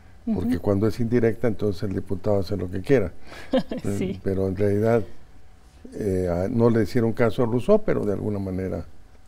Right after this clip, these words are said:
Speaker 1: ahí hay una apuesta. La filosofía siempre ha tenido una función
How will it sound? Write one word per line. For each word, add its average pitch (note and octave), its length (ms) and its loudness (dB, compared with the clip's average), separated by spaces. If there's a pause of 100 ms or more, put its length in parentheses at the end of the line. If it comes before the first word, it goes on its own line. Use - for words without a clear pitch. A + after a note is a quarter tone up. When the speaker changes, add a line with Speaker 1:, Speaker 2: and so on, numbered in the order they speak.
(800)
Speaker 1:
ahí F#2+ 200 4
hay G2 160 4
una F#2 200 -2
apuesta. - 380 -8 (400)
La C3+ 100 8
filosofía E3 540 6
siempre E3+ 300 2
ha D3 40 6
tenido B2 360 2
una G2+ 240 -2
función G2 500 -2